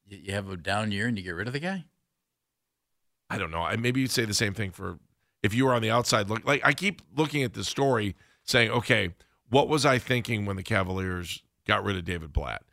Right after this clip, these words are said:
Speaker 1: Andy, the N B A's nuts.
Speaker 2: It is.
Speaker 1: I mean, we, I mean, let, let's be honest. It's nuts. Why, why would you f-, a-, and here's the thing. You're Toronto. Why would you fire Nick Nurse?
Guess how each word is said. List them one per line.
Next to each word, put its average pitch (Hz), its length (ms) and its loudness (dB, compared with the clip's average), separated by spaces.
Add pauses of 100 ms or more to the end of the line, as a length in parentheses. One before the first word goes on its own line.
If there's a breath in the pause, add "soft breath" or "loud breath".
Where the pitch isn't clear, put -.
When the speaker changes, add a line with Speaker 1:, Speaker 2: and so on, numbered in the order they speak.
Speaker 1:
Andy, 175 160 0
the 147 120 2
N 247 140 2
B 135 160 6
A's 104 240 4
nuts. - 580 -2
Speaker 2:
It 175 140 4
is. 202 500 2
Speaker 1:
I - 40 4
mean, 139 80 2
we, 165 100 2 (100)
I 131 60 6
mean, 120 360 6 (160)
let, 143 320 -2
let's 151 200 -2
be 117 180 -2
honest. 78 380 -4 (260)
It's - 220 -2
nuts. - 500 2 (1040)
Why, 127 240 0
why 143 240 4
would 226 140 -2
you 175 100 -2
f-, - 160 -14 (480)
a-, 139 240 4
and 139 80 6
here's 160 240 4
the 120 80 -14
thing. 107 300 -4 (800)
You're 151 160 2
Toronto. 127 560 2 (1040)
Why 277 140 -2
would 330 120 -4
you 277 60 -6
fire 208 300 2
Nick 185 220 0
Nurse? 180 360 -2